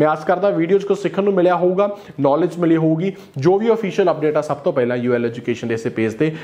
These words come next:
ਜਾਂ Instagram ਸਪੀਕਰ ਸਿੰਘ ਯੂ ਐਲ 'ਤੇ ਜਾ ਕੇ ਫਾਲੋ ਕਰ ਸਕਦੇ ਹੋ। ਜਲਦੀ ਤੋਂ ਜਲਦੀ, ਬਹੁਤ ਬਹੁਤ ਧੰਨਵਾਦ, ਸ਼ੁਕਰੀਆ, ਸਤਿ ਸ਼੍ਰੀ ਅਕਾਲ।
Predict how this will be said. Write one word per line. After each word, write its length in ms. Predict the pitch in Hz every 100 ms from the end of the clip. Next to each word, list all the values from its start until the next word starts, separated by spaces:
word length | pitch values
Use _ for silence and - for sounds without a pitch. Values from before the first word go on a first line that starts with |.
| -
ਜਾਂ 140 | 131 156
Instagram 480 | 160 160 160 151 170
ਸਪੀਕਰ 360 | - 135 131
ਸਿੰਘ 220 | 131 151 139
ਯੂ 140 | 127
ਐਲ 100 | 123
'ਤੇ 120 | 127
ਜਾ 100 | 123
ਕੇ 80 | 117
ਫਾਲੋ 320 | 123 110 117
ਕਰ 140 | 127 117
ਸਕਦੇ 320 | - 123 151
ਹੋ। 100 | 185 - - 127
ਜਲਦੀ 280 | 127 147 180
ਤੋਂ 80 |
ਜਲਦੀ, 320 | 175 156 147 208 - -
ਬਹੁਤ 180 | 143 151
ਬਹੁਤ 180 | 156
ਧੰਨਵਾਦ, 420 | 156 120 123 156 156 -
ਸ਼ੁਕਰੀਆ, 460 | 135 127 131 156 160 -
ਸਤਿ 160 | - -
ਸ਼੍ਰੀ 180 | - -
ਅਕਾਲ। 400 | 87 - -